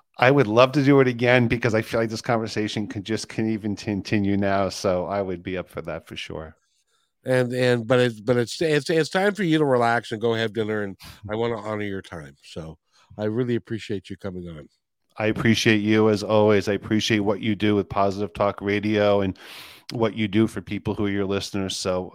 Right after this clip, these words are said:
Speaker 1: just, um, lots of gratitude to you for who you are and what you're doing with this, with this work.
Speaker 2: Well, this is a major, uh, d-, episode that people need to listen to because it, it opens up all kinds of wonderful doors,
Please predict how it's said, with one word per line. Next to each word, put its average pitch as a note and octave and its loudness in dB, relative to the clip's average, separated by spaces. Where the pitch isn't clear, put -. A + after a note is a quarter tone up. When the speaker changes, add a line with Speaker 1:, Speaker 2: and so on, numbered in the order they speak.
Speaker 1:
just, - -10
um, F#2 -6
lots G#2 -4
of G2 -10
gratitude F#2+ -4
to G#2 -6
you F#2 -4
for - -16
who G2 -6
you F#2+ -2
are F2+ -2
and F2 -4
what F2 -8
you're F#2 -10
doing F#2 -4
with E2+ -10
this, - -16
with F#2 -12
this E2+ -14
work. F#2+ -8
Speaker 2:
Well, A2+ -6
this C3 -4
is B2+ -2
a G2+ -6
major, C3+ -2
uh, A2 -10
d-, - -16
episode B2 0
that G#2+ -4
people G#2+ -6
need G#2 -6
to F#2+ -10
listen E2 -12
to - -20
because A#2+ -2
it, C3+ 2
it D#3 2
opens G#3+ 0
up E3+ 0
all A3+ 0
kinds A#3 -2
of D#3+ -2
wonderful G#3 -4
doors, G3 -4